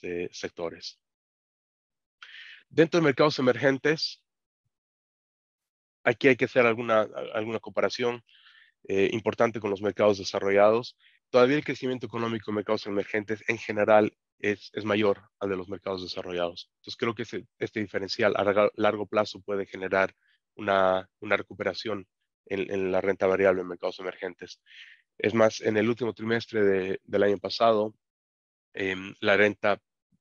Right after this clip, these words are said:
variable de mercados emergentes en realidad rindió más que, que la renta variable en Estados Unidos.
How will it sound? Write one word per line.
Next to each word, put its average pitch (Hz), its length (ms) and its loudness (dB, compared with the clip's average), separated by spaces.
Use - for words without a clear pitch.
variable 104 460 2
de 92 80 -6
mercados 98 300 -10
emergentes 98 400 -6
en 98 80 -10
realidad 98 240 4
rindió 98 300 -8
más 101 260 2
que, 90 320 -10
que - 80 -8
la 90 100 -4
renta 92 240 -8
variable 90 300 -2
en 87 80 -8
Estados 87 320 -12
Unidos. 85 420 -14